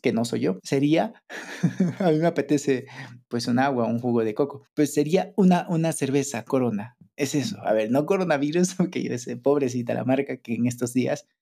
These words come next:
este año más bien, estuvo muy relacionada con ello, pero, pues, ¿piensas en una cerveza Corona? Mm, no, insisto, no soy yo, pero, pues, sé que por allí se vende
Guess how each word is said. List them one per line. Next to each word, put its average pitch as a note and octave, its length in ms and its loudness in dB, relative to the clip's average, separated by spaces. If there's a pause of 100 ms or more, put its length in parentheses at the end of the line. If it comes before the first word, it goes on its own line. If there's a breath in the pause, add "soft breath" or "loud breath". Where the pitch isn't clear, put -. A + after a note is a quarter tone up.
(140)
este A2+ 260 0
año G#2+ 220 0
más G#2 180 -6
bien, E3+ 240 -6 (200)
estuvo C3 260 2
muy B2+ 120 0
relacionada B2 500 -2
con B2 160 -2
ello, F3 260 -2
pero, C#3 300 0
pues, - 200 -8 (120)
¿piensas A#3+ 300 4
en G#3 140 4
una A3+ 220 4
cerveza G3 480 2
Corona? F3+ 480 0
Mm, A2 420 -2
no, A#2 300 2
insisto, B2+ 380 -2
no G2+ 120 -4
soy D3+ 160 0
yo, G3 220 0
pero, G2+ 220 -2
pues, G2+ 140 -10
sé A#2 220 -4
que - 420 -4
por A#2+ 140 0
allí B2 400 0
se B2+ 160 -2
vende B2+ 440 2